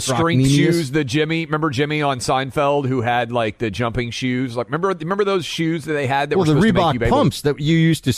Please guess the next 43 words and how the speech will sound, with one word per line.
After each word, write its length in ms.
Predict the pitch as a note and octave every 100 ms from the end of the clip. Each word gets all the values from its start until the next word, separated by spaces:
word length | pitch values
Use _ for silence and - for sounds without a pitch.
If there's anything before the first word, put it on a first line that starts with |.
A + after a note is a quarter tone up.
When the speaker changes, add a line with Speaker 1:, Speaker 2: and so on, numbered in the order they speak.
| E3
Speaker 1:
Oh, 120 | D3+
yeah, 200 | F3 F#3
Dee 120 | C#3
Speaker 2:
squeeze. 200 | A2+ F3+
Speaker 1:
Brown, 600 | C#3+ D3 C#3+ A#2 F2+ F#2 -
like, 200 | B2 A2+
won 180 | A#2 C3
the 80 | A#2+
slam 300 | - C#3+ G#2+
dunk 220 | C3 C3+
contest 520 | A2 G2 F2+ F#2 F2
with 100 | G#2+
the 80 | G#2
Reebok 440 | F#2 F2+ E2 D#2
pumps. 300 | - D#2 D#2+
That's 180 | - F2+
right. 160 | G2+ E2+
Speaker 2:
The, 240 | C3+ A2+ -
the 260 | B2+ A#2 D3
slam 300 | - F#3+ A3
dunk 220 | F#3+ G#3
contest 460 | E3 C3+ C3 B2 -
was 100 | A2+
a 60 |
cultural 500 | A2+ D3+ E3 - C#3+
phenomenon 800 | A#2+ - A2 C3 E3 A#2+ F2+ E2+
for 160 | - G2
a 40 |
while. 260 | E2+ E2+ E2+
I 100 | A#2+
remember 280 | A2 C3 A2+
this 160 | F2
back 240 | - G#2+ A2+
in 60 |
the 60 | G#2
day 80 | A#2+
Speaker 1:
Oh, 80 |
Speaker 2:
with 80 | B2
Speaker 1:
yeah. 100 | A#2+
Speaker 2:
Michael 240 | C3+ G#2+ G#2+
Jordan. 460 | E2 A#2 B2 A#2+
Spud 500 | - - - D3 C#3+
Webb, 460 | A2 B2+ D3 E3+